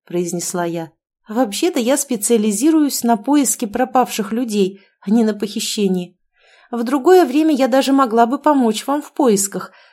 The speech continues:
но последний месяц у меня был очень напряжённым, и мне нужно отдохнуть хотя бы недельку, поэтому эту ночь я провела в компании Сергея. Мы катались на катере, сначала вместе с его друзьями, а последние часы вдвоём».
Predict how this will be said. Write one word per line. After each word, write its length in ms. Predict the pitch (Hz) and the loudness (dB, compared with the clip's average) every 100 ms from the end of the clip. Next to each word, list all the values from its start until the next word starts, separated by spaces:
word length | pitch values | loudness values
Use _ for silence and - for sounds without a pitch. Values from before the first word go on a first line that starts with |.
| _ | _
но 260 | - 226 240 | -2 0 0
последний 540 | 233 233 226 247 233 | 0 0 -2 -2 0
месяц 420 | 247 311 - 202 - | 2 0 -2 -4 0
у 40 | |
меня 240 | 226 226 226 | 2 2 2
был 220 | 226 - | 0 0
очень 360 | 233 208 208 208 | -2 -2 0 0
напряжённым, 840 | 202 202 214 214 269 233 202 202 - _ - | 0 -2 -2 0 0 2 0 -2 -10 _ -2
и 100 | 277 | 4
мне 200 | 285 285 | 6 6
нужно 380 | 277 220 240 | 2 2 2
отдохнуть 600 | 240 220 254 233 277 302 | 2 2 -2 0 0 0
хотя 280 | - 202 233 | -2 -2 0
бы 120 | 214 | 2
недельку, 640 | 226 226 180 190 185 190 180 _ _ _ | 2 2 2 0 -2 -10 -14 _ _ _
поэтому 560 | 247 285 285 277 269 269 | 2 2 2 0 0 -2
эту 280 | 285 339 330 | -4 -2 0
ночь 300 | 330 330 - | 0 0 -2
я 100 | 262 | -2
провела 460 | 233 226 233 226 | 0 0 2 2
в 80 | 269 | 2
компании 540 | 269 226 214 226 262 | 0 -2 0 0 0
Сергея. 680 | 247 - 202 175 202 214 208 _ _ _ _ | -2 -2 -4 0 0 0 -4 _ _ _ _
Мы 160 | 311 381 | -4 0
катались 440 | 302 277 277 262 | 0 2 0 0
на 120 | 233 | 0
катере, 500 | 214 254 330 311 285 - _ | 0 0 0 -2 -4 -8 _
сначала 540 | - - 262 254 247 220 | -10 -4 -4 0 2 2
вместе 380 | 226 220 214 208 | 2 0 0 -6
с 100 | - | -4
его 180 | 202 | -4
друзьями, 680 | 208 202 208 247 339 269 202 - _ _ | -2 -2 -2 0 0 0 -4 -10 _ _
а 120 | 220 | -6
последние 640 | 208 208 214 269 294 233 | -2 -2 -2 -2 2 0
часы 340 | 202 202 202 247 | 0 -4 -4 -6
вдвоём». 640 | 220 208 185 175 202 - | -4 -2 0 -2 -4 -8